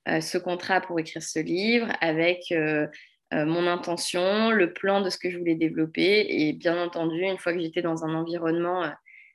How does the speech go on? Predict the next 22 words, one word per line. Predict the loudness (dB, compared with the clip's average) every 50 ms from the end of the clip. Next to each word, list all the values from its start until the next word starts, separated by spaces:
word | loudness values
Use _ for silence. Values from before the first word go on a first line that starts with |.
| _ _ 0
comme | 2 2 2 2
celui-ci, | 0 -2 -2 -2 -2 -6 -8 -8 -6 -6 -6
ça | -4 0 0
a | 0
été | 0 0 -2 -2 -2
un, | -2 -4 -4
un | -2 -2 -2
vrai | 0 2 0 0
plaisir | 0 0 -2 0 0 0 0 2
d'écrire. | 2 0 -2 -2 -6 -4 -4 -4 -4
Ça | -2 0 0 0
a | 0 0 -4 -8 -10
beaucoup | -4 0 0 2 4 4 2
facilité | 4 2 -2 -2 -4 -8 -6 -6 -2 -2 0
l'écriture. | 0 0 0 -2 -8 -8 -6 -4 0 2 2 2 2 -2 -8 -16 -18 -18 -18 -18 -20 -20 -20 -20 -12 _ 2
Euh, | 2 4 4 4 2 2 2 0 0 -2 -4 -10 -14 _ -20 _ _ -2
j'aime | 2 4 6 6 6
écrire, | 4 2 0 -4 -2 0 2 4 6 6 4
mais | 4 2 2
j'ai | 0 -2
pas | 2 2 0 2
spécifiquement | 0 -4 -10 -6 -6 -4 -4 -6 -10 -12 -12 -10 -8 -4 -4 -4 -4